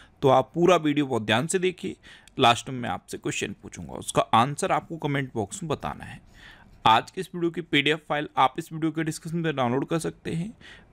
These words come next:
पीडीएफ़ आप हमारे Telegram ग्रुप से भी डाउनलोड कर सकते हैं। Telegram ग्रुप पर आपको सारे पीडीएफ़ एक साथ मिल जाएंगी और Telegram ग्रुप का लिंक मैंने इस वीडियो के डिस्क्रिप्शन में दे दिया है, तो आप उस लिंक पर क्लिक करके Telegram ग्रुप ज्वाइन कर सकते हैं।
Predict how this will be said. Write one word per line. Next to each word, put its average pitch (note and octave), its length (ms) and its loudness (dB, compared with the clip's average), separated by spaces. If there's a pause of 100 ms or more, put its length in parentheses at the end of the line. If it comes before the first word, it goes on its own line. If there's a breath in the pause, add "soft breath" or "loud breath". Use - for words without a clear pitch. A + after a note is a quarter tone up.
(120)
पीडीएफ़ D3+ 400 2
आप D#3 140 0
हमारे B2 340 -2 (120)
Telegram C3+ 480 2
ग्रुप C#3+ 220 -10
से B2+ 100 -6
भी B2 60 -4
डाउनलोड A2 420 0
कर G#2 100 -4
सकते - 320 -12
हैं। G2 180 -12 (220)
Telegram C#3 460 2
ग्रुप B2+ 220 -10
पर - 100 -8
आपको - 260 -10
सारे C3 300 2
पीडीएफ़ C3 460 -6
एक C#3+ 120 -12
साथ C#3 220 -8
मिल E2+ 160 -8
जाएंगी - 280 -18 (480 loud breath)
और A2+ 160 2 (180)
Telegram C3+ 440 4
ग्रुप B2+ 260 -8
का A#2+ 60 2
लिंक A2+ 380 0
मैंने B2 220 -4
इस B2+ 200 -10
वीडियो D3+ 180 0
के D#3 120 -4
डिस्क्रिप्शन D3+ 380 -4
में A#2 180 2
दे A#2 160 4
दिया D3 220 -8
है, D#3 120 -12 (460 soft breath)
तो C#3+ 60 0
आप C3 240 4
उस D#3+ 160 -6
लिंक C3+ 240 0 (100)
पर D#3+ 100 -6
क्लिक C#3+ 340 0
करके B2+ 300 -6
Telegram C#3 540 2
ग्रुप B2 240 -6
ज्वाइन G#2 200 2
कर - 160 -16
सकते - 360 -20
हैं। - 120 -20